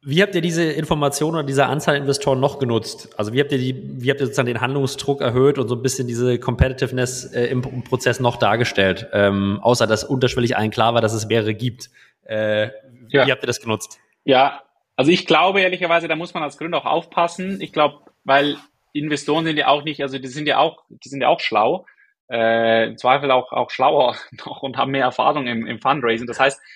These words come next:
Speaker 2: die, die haben ja das auch schon, die hören das ja auch oft. Und also ich, ich würde jetzt nicht in jedem dritten Satz sagen, so, hey, und wir haben hier schon ein halbes Termsheet oder hey, wir haben,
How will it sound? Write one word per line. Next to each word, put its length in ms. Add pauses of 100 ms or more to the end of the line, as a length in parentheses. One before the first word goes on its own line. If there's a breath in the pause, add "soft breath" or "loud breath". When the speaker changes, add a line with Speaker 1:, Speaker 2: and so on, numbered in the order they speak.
(420 loud breath)
Speaker 2:
die, 180
die 160
haben 260
ja 100
das 140
auch 180
schon, 160
die 100
hören 160
das 100
ja 100
auch 120
oft. 400 (520 soft breath)
Und 380 (120)
also 160
ich, 160
ich 240
würde 160
jetzt 140
nicht 220
in 140
jedem 240
dritten 260
Satz 280
sagen, 340
so, 100
hey, 320
und 240
wir 140
haben 220
hier 120
schon 180
ein 140
halbes 240
Termsheet 500
oder 180
hey, 200
wir 120
haben, 440